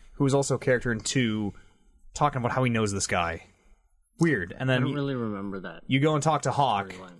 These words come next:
Speaker 1: and, um, and, and, you know, he just has the, like, the investigate dialogue options. So you're like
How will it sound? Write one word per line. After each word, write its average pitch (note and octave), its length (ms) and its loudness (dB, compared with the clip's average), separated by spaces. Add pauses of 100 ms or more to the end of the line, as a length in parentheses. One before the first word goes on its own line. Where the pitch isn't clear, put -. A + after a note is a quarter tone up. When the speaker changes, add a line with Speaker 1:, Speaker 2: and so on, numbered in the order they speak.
Speaker 1:
and, G2+ 580 -2
um, F#2 680 0 (680)
and, G#2+ 220 -2
and, G2+ 320 -4
you G#2 180 -8
know, G2 120 -6
he G#2+ 60 -8
just G2+ 180 -8
has G2+ 200 0
the, F#2+ 240 -4
like, F#2+ 220 -4
the A2+ 100 2
investigate A2+ 640 0
dialogue B2 340 0
options. D#3 400 -8
So - 80 -14
you're G2 80 -8
like - 140 -8